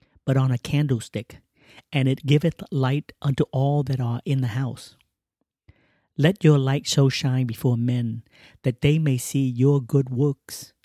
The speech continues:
and glorify your Father which is in heaven. Think not that I am come to destroy the law or the prophets.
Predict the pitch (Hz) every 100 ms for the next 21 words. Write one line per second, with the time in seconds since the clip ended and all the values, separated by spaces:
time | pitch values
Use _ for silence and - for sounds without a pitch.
0 | _ _ - 135 120 139 156 156 - 143
1 | 135 131 123 - - 127 135 123 110 104
2 | 120 - 113 120 117 123 - 107 - _
3 | _ _ _ _ _ _ _ _ _ _
4 | _ 180 220 151 147 143 127 120 127 120
5 | 117 - 139 127 123 - 117 - - 127
6 | 123 117 117 120 107 110 - _ _ 135
7 | 139 131 - 135 139 - - -